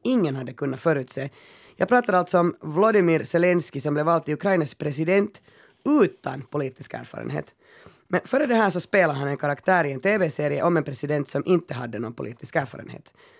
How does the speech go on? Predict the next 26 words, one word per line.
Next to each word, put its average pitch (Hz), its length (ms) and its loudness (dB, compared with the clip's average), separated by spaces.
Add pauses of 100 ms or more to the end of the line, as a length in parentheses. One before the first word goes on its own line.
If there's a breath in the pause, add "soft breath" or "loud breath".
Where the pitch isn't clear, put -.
(160 soft breath)
Så - 140 -4
vad 214 80 4
jag 220 80 4
ska 190 140 0
göra 185 140 6
är 147 40 2
att 143 80 -6
jag 147 80 -6
ska - 120 -8
berätta 160 400 0
åt 139 120 -6
er 151 120 2
en 135 120 -2
historia 185 480 2 (160 soft breath)
som - 180 0
är 165 40 4
så - 160 0 (120)
orealistisk 147 800 2
att 147 100 -2
den 180 160 4
endast 233 480 6
kan 135 180 -2
hända 135 360 0
i 143 100 -4
verkligheten. 139 720 -2 (920 soft breath)
Petra, 277 340 4